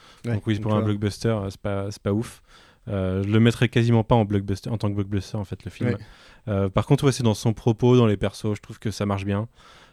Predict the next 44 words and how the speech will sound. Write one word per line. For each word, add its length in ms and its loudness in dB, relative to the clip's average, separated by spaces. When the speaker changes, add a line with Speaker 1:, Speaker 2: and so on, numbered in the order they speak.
Speaker 2:
Euh, 260 2
c'est 160 0
assez 260 4
simple, 360 4
tu 120 -2
vois 240 2
vite 220 -2
où 80 0
ils 60 0
veulent 140 0
en 40 0
venir. 300 0
Speaker 1:
Ouais. 120 -8
Speaker 2:
Euh, 160 -4
quand 140 -2
tu 120 -8
connais 220 0
un 80 2
minimum 400 0
les 80 0
personnages, 380 -4
de 40 -20
toute 20 -10
façon, 260 -10
tu 240 -10
sais, 160 -6
euh, 200 -4
tu 140 -12
sais 260 -4
de 140 -8
quoi 180 -4
il 60 -2
en 60 -4
retourne. 420 -6
Euh, 340 0
sur 180 -4
les 80 0
pouvoirs 320 -2
de 140 -2
Moonstar, 420 -4
par 140 -6
exemple, 440 -6
t'es 120 -16
pas, 180 -8